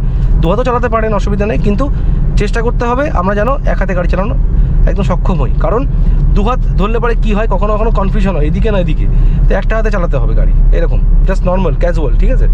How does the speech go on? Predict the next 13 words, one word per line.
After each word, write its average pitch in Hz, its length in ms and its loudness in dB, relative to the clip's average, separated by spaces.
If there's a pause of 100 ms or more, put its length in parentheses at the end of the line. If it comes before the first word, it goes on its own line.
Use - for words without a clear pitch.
(520)
এবার 180 180 2
আমরা 220 200 0
বাদিকে 190 300 0
যাব, 135 100 0 (1000)
হালকা 175 200 2
রেস 202 220 2
দিচ্ছি, 208 200 2 (460)
চার 190 140 2
নম্বর 220 200 -2
গিয়ারে 220 220 0
আছে, 214 140 -2 (280)
টার্নিং 202 260 -2 (100)
আসছে, 220 200 -2